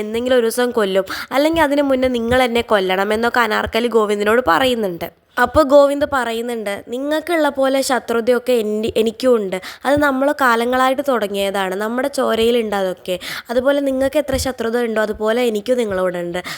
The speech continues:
പക്ഷേ രഞ്ജു എൻ്റെ കുടുംബത്തിൻ്റെ അംഗമല്ലല്ലോ രഞ്ജു. അവളെ എന്തിനാ കൊല്ലാൻ നടക്കുന്നതെന്ന്" ചോദിക്കുന്നുണ്ട്. അപ്പോൾ അനാർക്കലി പറയുന്നുണ്ട്, "അവൾ വിജയലക്ഷ്മിയുടെ മകളല്ലേ, അതുകൊണ്ട് അവളെ എനിക്ക് ഇഷ്ടമല്ല, അതുകൊണ്ട് ഞാൻ അവളെ കൊല്ലും.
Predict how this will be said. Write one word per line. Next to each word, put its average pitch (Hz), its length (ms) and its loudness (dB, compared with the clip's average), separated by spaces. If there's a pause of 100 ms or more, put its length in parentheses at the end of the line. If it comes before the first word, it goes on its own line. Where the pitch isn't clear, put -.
(120)
പക്ഷേ 262 200 2
രഞ്ജു 254 380 2
എൻ്റെ 247 200 0
കുടുംബത്തിൻ്റെ 262 580 0
അംഗമല്ലല്ലോ 254 640 0
രഞ്ജു. 196 440 -4 (320)
അവളെ 247 280 2
എന്തിനാ 294 260 0
കൊല്ലാൻ 247 380 0
നടക്കുന്നതെന്ന്" 220 580 -4
ചോദിക്കുന്നുണ്ട്. 185 580 -6 (360)
അപ്പോൾ 254 160 2
അനാർക്കലി 254 540 0
പറയുന്നുണ്ട്, 226 800 -2 (220)
"അവൾ 285 240 6
വിജയലക്ഷ്മിയുടെ 285 760 2
മകളല്ലേ, 233 600 0
അതുകൊണ്ട് 254 500 2
അവളെ 262 180 2
എനിക്ക് 247 280 -2
ഇഷ്ടമല്ല, 220 500 -2
അതുകൊണ്ട് 226 400 0
ഞാൻ 254 180 2
അവളെ 233 200 2
കൊല്ലും. 190 460 -2